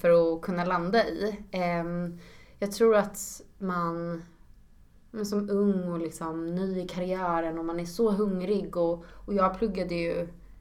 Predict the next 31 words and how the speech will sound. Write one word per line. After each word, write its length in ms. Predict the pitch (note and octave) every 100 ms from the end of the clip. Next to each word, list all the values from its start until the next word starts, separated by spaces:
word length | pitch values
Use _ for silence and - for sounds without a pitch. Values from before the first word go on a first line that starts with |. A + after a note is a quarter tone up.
| -
civilingenjör, 840 | - G3 F#3 F3+ E3+ F3+ F#3+ A#3
vilket 320 | A3 G#3 G3+ F3+
är 120 | E3+
väldigt 680 | E3 D#3+ E3 D#3 - - - - - -
mycket 240 | - F3 -
studier 760 | - - - E3+ E3 F3 A3+
och 60 | F3
väldigt 440 | D#3+ D3+ D3+ -
så 100 | -
här 280 | C3+ D3+ D#3+ D3+ -
teoretiskt. 1080 | - E3+ E3 - D#3 - G#3 A3+ - - - -
Ehm, 480 | E3 D#3 D3+ E3 E3 - - - - - - -
men 420 | F3+ G#3 F#3 F3
har 120 | F3+
alltid 380 | F#3 E3 - F#3+
varit 220 | G#3 F3
lagd 400 | D#3+ G3 G3 E3
åt 180 | D#3+ -
ett 100 | D#3
håll 280 | - C#3+ C#3
som 180 | - D#3+
är 60 |
mer 260 | E3+ F3 D#3+
så 160 | - -
här, 240 | - - -
ja, 80 | G#3
men 160 | G3+ G3+
uppkavlade 560 | - - F3+ E3+ E3+
armar 500 | - F3 E3+ F3+ E3+
och 340 | F3 F3+ - -
liksom 220 | E3+